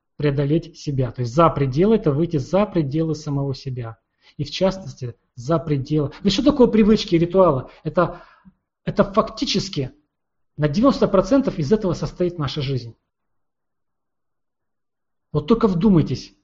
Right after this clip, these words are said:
То есть, по большому счету, подавляющее большинство людей, и, и нормальных, и ненормальных, которые сейчас меня слушают,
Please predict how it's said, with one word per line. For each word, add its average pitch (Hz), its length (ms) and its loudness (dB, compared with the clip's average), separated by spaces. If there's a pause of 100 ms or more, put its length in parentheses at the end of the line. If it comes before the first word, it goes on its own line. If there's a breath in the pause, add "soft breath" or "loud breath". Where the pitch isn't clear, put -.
(1300)
То - 240 -12
есть, - 120 -8
по 139 80 0
большому 262 480 4
счету, 143 520 2 (600)
подавляющее 190 560 4
большинство 156 400 -4
людей, 175 680 -2 (240)
и, 147 140 -10 (720)
и 170 280 4
нормальных, 196 640 4
и 214 40 -2
ненормальных, 156 520 2
которые 208 280 0
сейчас 202 300 -4
меня 185 140 -2
слушают, 170 500 -4